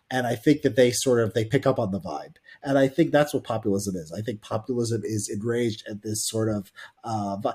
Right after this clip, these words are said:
and, like, some people like my friend Eric Kaufman will disagree. He's like, "No, no, I think it's really just immigration. It's really just these people have, you know, these deeper," and I don't think so. I think if Trump got up tomorrow and, like, hugged, like, every immigrant in the country,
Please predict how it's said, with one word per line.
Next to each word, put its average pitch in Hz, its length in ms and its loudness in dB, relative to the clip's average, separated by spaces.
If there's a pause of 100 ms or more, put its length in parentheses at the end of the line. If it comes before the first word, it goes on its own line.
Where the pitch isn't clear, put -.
(140)
and, 165 80 4
like, 180 160 2
some 208 120 2
people 185 220 2
like 127 140 4
my 123 80 2
friend 127 180 2
Eric 117 220 4
Kaufman 131 360 2
will 107 120 0
disagree. 110 260 -6
He's 110 100 -4
like, 107 140 -6
"No, 139 140 8
no, 123 80 6
I 107 100 0
think 107 160 -6
it's 101 300 -6
really 120 260 6
just 110 240 -2
immigration. 110 580 -2
It's 101 240 -6
really 120 220 2
just 104 220 -4
these 104 120 -4
people 110 280 -6
have, 101 260 -6 (200)
you 131 100 8
know, 110 40 6
these 110 160 0
deeper," 135 300 2 (160)
and - 120 0 (200)
I 202 60 2
don't - 180 0
think 110 120 -8
so. 127 80 -2
I - 20 -2
think 143 140 0
if - 100 -2
Trump 143 180 6
got 127 140 6
up 127 120 2
tomorrow 117 420 8
and, 104 120 2
like, 104 180 0 (180)
hugged, 135 280 4
like, 110 160 4
every 127 220 4
immigrant 113 400 4
in 104 80 -4
the 107 80 -2
country, 107 440 -6